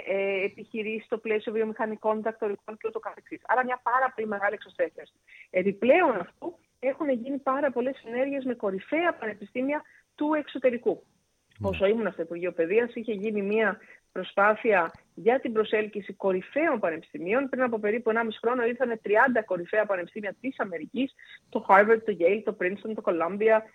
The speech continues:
Speaker 1: ε, τα μεγαλύτερα πανεπιστήμια της Αμερικής, αν θέλετε, ήρθαν στην Ελλάδα για τη σύναψη συνε-, συνεργειών και συνεργασιών με κορυφαία ελληνικά πανεπιστήμια. Τώρα το επόμενο βήμα σε αυτή την προσπάθεια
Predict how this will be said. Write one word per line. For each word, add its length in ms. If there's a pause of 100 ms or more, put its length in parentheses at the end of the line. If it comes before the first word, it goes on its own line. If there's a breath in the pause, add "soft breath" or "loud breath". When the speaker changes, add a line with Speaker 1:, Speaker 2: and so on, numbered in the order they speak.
(120 loud breath)
Speaker 1:
ε, 180
τα 160
μεγαλύτερα 540
πανεπιστήμια 520
της 100
Αμερικής, 400
αν 80
θέλετε, 460
ήρθαν 360
στην 160
Ελλάδα 320
για 160
τη 100
σύναψη 380
συνε-, 400 (140)
συνεργειών 680
και 100
συνεργασιών 720 (340)
με 160
κορυφαία 520
ελληνικά 320
πανεπιστήμια. 600
Τώρα 320
το 100
επόμενο 460
βήμα 300
σε 100
αυτή 160
την 120
προσπάθεια 580